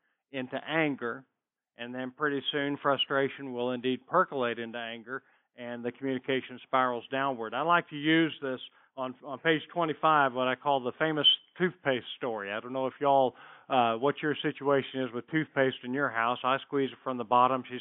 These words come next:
squeezes it from the middle, and, you know, we solve that by getting two different tubes of toothpaste, right? But here's an example. This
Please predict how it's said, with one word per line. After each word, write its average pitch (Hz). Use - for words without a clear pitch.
squeezes 123
it 120
from 127
the 120
middle, 123
and, 113
you 123
know, 123
we 156
solve 165
that 143
by 135
getting 143
two 151
different 135
tubes 143
of 110
toothpaste, 131
right? 127
But 143
here's 196
an 175
example. 165
This 160